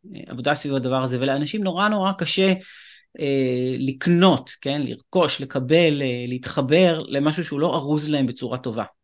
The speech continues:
אם אנחנו אומרים, "בוא נלך, נעשה איזושהי דרך ביחד", ויצא לי לעבוד עם כל כך הרבה אנשים בתחום ה-, אה, גם רוחני, גם טיפולי, גם אימוני,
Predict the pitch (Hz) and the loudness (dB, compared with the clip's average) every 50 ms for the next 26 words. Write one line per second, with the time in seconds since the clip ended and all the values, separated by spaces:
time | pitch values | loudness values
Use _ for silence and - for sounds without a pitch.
0 | _ _ _ _ _ _ _ - _ _ _ _ _ _ - - 135 135 135 143 | _ _ _ _ _ _ _ -20 _ _ _ _ _ _ -14 -8 -6 -6 -6 -6
1 | 135 - 151 143 143 147 170 170 180 190 254 269 269 262 254 240 220 220 220 220 | -6 -8 -8 -8 -6 -4 -4 -4 -2 -2 -2 0 0 0 -2 0 0 0 2 2
2 | 202 196 - 196 180 185 - 202 196 180 180 - - 165 156 165 180 175 165 156 | 0 0 0 0 0 2 2 0 0 0 -2 -4 -6 -4 -2 0 0 0 0 -4
3 | - 147 135 147 156 170 - - 151 139 147 - - - 143 - - - 143 143 | -6 -4 -2 0 0 0 -2 -4 -6 -4 -6 -6 -6 -6 -8 -6 -6 -10 -8 -4
4 | - 156 156 151 143 156 160 160 143 147 147 165 156 - 165 151 156 151 139 135 | -2 -2 0 0 0 -2 -2 -2 -2 -4 -4 -6 -6 -6 -6 -4 -2 -2 -2 -4
5 | - 151 139 135 - - - 135 139 135 127 127 - - - - - - - - | -6 -6 -8 -8 -10 -12 -10 -6 -6 -4 -4 -6 -6 -8 -10 -12 -14 -20 -20 -20
6 | - - _ - - 123 131 131 160 165 170 170 175 170 - 165 147 147 147 147 | -20 -20 _ -8 -4 -2 2 4 4 4 4 2 -2 -2 0 0 0 2 4 4
7 | 147 147 143 143 147 151 156 156 170 151 - 151 151 151 151 151 151 151 147 139 | 4 4 4 4 2 2 2 0 -4 -4 -2 0 2 4 4 6 4 4 4 2
8 | 147 143 160 156 156 151 151 151 151 147 151 151 151 151 151 151 | 0 0 0 0 0 2 2 2 2 4 6 6 6 6 4 2